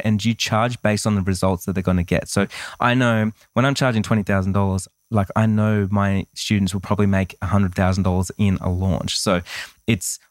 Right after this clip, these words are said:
all relative, right? So if they don't do the way that I'm doing, they probably won't get those big results and they won't even get twenty thousand dollars. So it's worth a lot to them. Now, coaching and mentoring, it can be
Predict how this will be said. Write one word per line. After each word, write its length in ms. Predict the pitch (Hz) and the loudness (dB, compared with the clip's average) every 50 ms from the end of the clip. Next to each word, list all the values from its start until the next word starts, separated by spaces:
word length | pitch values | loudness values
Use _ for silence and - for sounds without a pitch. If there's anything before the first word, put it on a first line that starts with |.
| _ _ - | _ _ 0
all 420 | 120 117 117 113 113 113 107 - - | 2 2 2 2 2 0 0 -2 -2
relative, 640 | 101 104 101 98 98 87 - - - - 82 87 - - | 0 2 2 2 2 0 -4 -6 -10 -12 -12 -12 -6 -2
right? 240 | 85 98 107 92 | 0 0 0 0
So 420 | - - 120 110 107 107 104 104 - - _ - | 0 0 0 2 2 2 2 0 -2 -4 _ 0
if 560 | 151 147 131 226 - - - - - - _ _ _ - - | 2 2 2 0 -2 -6 -12 -16 -18 -20 _ _ _ -4 0
they 160 | 127 110 107 | 2 2 2
don't 340 | 101 - 139 160 202 190 - | 2 2 2 0 0 0 0
do 160 | - 123 117 | 0 0 2
the 100 | 107 107 | 2 2
way 200 | 101 98 101 101 | 2 2 2 0
that 120 | 92 104 98 | 0 0 0
I'm 120 | 98 95 | 0 0
doing, 220 | 92 101 98 98 98 | 0 0 0 2 0
they 100 | 98 95 | 0 -2
probably 260 | - - 104 107 104 | -2 -2 -2 0 0
won't 220 | 95 101 98 92 | 2 2 0 0
get 140 | - 87 - | -2 -2 0
those 140 | 101 95 92 | 0 0 0
big 160 | - 98 98 | 0 0 0
results 380 | 95 90 90 - 95 80 - - | 0 0 0 0 0 0 0 0
and 80 | 101 | 0
they 60 | 95 | 0
won't 200 | 92 98 98 98 | 2 2 2 2
even 140 | 95 92 95 | 2 0 0
get 160 | 87 87 - | 0 -2 -4
twenty 240 | - - 123 123 113 | -2 0 0 0 0
thousand 300 | 101 101 90 87 87 85 | 0 0 0 0 0 0
dollars. 240 | 76 67 69 82 - | -2 -2 -2 -2 -2
So 100 | - 95 | 0 0
it's 140 | 98 98 - | 0 0 -2
worth 340 | 98 104 110 110 - - - | -2 0 2 0 0 0 -2
a 40 | |
lot 360 | 92 101 98 98 92 - - - | -2 -2 0 0 -2 -2 -4 -8
to 100 | - 101 | -6 -2
them. 340 | 101 95 60 - - 104 - _ _ _ _ _ _ _ _ _ _ _ _ _ _ _ _ _ | -2 -2 -2 -2 -6 -12 -14 _ _ _ _ _ _ _ _ _ _ _ _ _ _ _ _ _
Now, 180 | 123 120 117 110 - - - - - - - | 2 2 2 0 -2 -8 -16 -16 -14 -6 -2
coaching 360 | - 139 143 - - 165 147 | 0 2 2 2 2 0 2
and 100 | 127 120 | 2 2
mentoring, 500 | 123 127 135 - 147 139 147 151 151 - | 2 0 0 0 0 0 0 -2 -4 -6
it 80 | 127 - | -8 -6
can 280 | - 131 123 123 123 | -2 0 0 0 2
be 240 | 113 123 120 113 110 | 2 0 0 0 -2